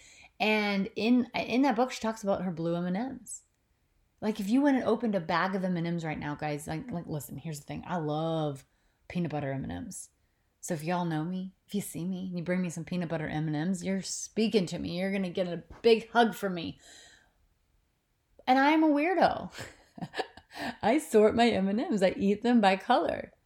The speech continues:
I lay them all out on the table. I eat the brown ones first, and then I eat the yellow ones, and then I eat, I think, green and orange and red and, and blue. Why do I save the blue ones for last?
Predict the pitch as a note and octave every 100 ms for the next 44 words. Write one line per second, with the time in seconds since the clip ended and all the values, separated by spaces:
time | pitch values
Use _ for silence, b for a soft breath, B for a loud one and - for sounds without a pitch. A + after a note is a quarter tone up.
0 | b b G3+ G3 F#3+ G#3 A#3 G#3+ G#3+ A3+
1 | A#3+ B3 G3 E3+ E3 B3+ - _ - G3
2 | G3+ G3 G#3+ F#3 F3 F#3+ G#3+ A3 - D#3+
3 | G3 - F3 F3+ G3 G#3+ A3 A3+ A3+ E3+
4 | D3+ D#3 E3+ G3 F#3 F3 F#3 G3+ - G3+
5 | G3 E3 - G3 - E3+ F3+ G3+ F3+ E3
6 | F3 G3 E3 D#3+ E3 F#3 G3+ - E3+ F3
7 | E3+ A3 F#4 - D3 - _ _ _ _
8 | _ _ _ _ _ _ _ _ _ _
9 | _ _ F#3 G#3+ A#3+ B3+ B3+ A3 A#3 G#3
10 | G3 G3+ G#3 G3+ E3+ - F3+ D#3+ F#3 G3